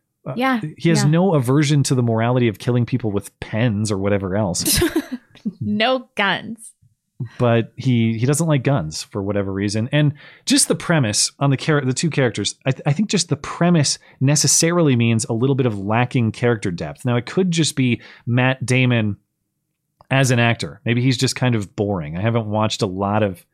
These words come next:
Speaker 1: his movies to say definitively what I think of him.
Speaker 2: <sighs> Yeah.
Speaker 1: But the central premise of the plot is that Bourne has no idea who he is. He lacks an identity, as the title suggests. He lacks a personality. But that means necessarily that the character's kind of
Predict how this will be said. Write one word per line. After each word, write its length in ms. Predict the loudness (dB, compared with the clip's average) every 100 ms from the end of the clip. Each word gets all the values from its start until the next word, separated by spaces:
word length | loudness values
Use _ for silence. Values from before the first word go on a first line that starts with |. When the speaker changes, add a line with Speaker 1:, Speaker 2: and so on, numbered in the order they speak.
| _ -2
Speaker 1:
his 180 | -2
movies 460 | 2 2 2 0 -2
to 100 | -4
say 500 | -2 0 0 0 -4 -10 -20 _ -20 -14 -6
definitively 560 | -2 0 2 2 0
what 120 | 0 0
I 80 |
think 260 | -2 0 0
of 100 | -2
him. 260 | -2 -4 -6
Speaker 2:
<sighs> 40 | -12 -20 -20 -16
Yeah. 340 | -10 -8 -8 -10 -14 _ _ _
Speaker 1:
But 240 | -2 -2 0
the 140 | 0
central 420 | 2 2 2 0
premise 420 | 0 0 2 2 2
of 60 |
the 60 | 0
plot 480 | -2 0 0 -2 _ _ _
is 200 | 0 2
that 180 | 0 0
Bourne 240 | 2 2
has 220 | 2 2 2
no 180 | 2
idea 320 | 2 2 2 2
who 140 | 2
he 100 | 2
is. 160 | 2 0
He 100 | 0
lacks 520 | 0 0 0 0 -4 -8 _ _ -4
an 80 | 0
identity, 480 | 0 2 2 0 -4
as 140 | -4
the 80 | -2
title 240 | 0 -2
suggests. 320 | -2 0 0
He 80 | 0
lacks 240 | 0 0 -2
a 60 |
personality. 680 | -2 -4 -4 -6 -8 -12 -18 -20 -20 -20 -20 _ _ _ _
But 220 | -4 -2
that 320 | 0 0 -2 -4
means 480 | 0 4 4 4 2
necessarily 680 | 2 2 2 2 2 2
that 160 | 2 0
the 60 | -4
character's 520 | -2 -2 0 -2 -2
kind 400 | -8 -2 2 2
of 160 | 2